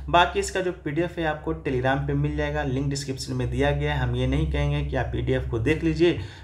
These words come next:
बाकी पीडीएफ़ दोस्तों आप लोग बाय कर लीजिए पच्चीस रुपया देकर, ठीक है। मेरा ये नहीं है, बीस पच्चीस रुपया कमाकर हम ज़्यादा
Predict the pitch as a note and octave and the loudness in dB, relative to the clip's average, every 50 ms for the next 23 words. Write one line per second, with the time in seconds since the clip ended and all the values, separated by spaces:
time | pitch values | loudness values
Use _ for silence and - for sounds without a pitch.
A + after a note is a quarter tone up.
0 | - - D#3+ E3 E3+ E3 E3+ E3+ - E3+ D#3+ D3+ D#3+ D#3+ D3 D3 D3+ D3+ - - | -6 2 4 4 4 4 0 -4 -2 -2 -2 -2 -2 -4 -2 -4 -6 -6 -4 -2
1 | D3 C#3+ C#3 D3 D#3 F3+ F3 - - - - - - - - A#2+ C3 C3 C#3 C#3 | -2 -2 0 0 0 0 0 0 -4 -8 -10 -12 -12 -10 0 4 4 4 4 4
2 | C#3 - C3+ C3 C3 B2+ B2 C3 C3+ C#3 B2+ A2+ - B2 A#2+ - - A#2+ A#2 - | 2 0 0 0 0 0 0 -2 -2 -2 -4 -4 -4 -4 -4 -4 -6 -6 -6 -4
3 | A#2+ A2 G2 G#2+ G2 G2 G#2 G2+ G2 B2 D#3+ D#3+ F#3+ G3 F#3+ E3 C3 C3 C3 C3+ | -4 -4 0 0 0 2 2 2 2 2 2 2 0 -2 -2 -2 0 2 4 4
4 | C3+ C#3+ D#3+ A3 - - - - - - - - - - - - - - - C3+ | 4 4 2 0 -2 -6 -12 -18 -20 -20 -20 -20 -18 -18 -18 -18 -18 -12 -2 0
5 | C3+ C3 B2+ A#2 A2 G#2+ - C#3 - - - D#3 D3 D3 E3 D#3 - - D#3 D3+ | 2 2 2 2 0 0 0 0 0 0 0 -2 0 0 -2 -2 0 0 0 0
6 | D3+ D3+ D3 C#3+ C#3+ C#3+ C#3+ D3+ C#3+ C#3+ C#3+ C#3 C3+ C3 C#3 D3 | 0 0 0 2 2 2 2 0 0 2 2 4 4 4 2 2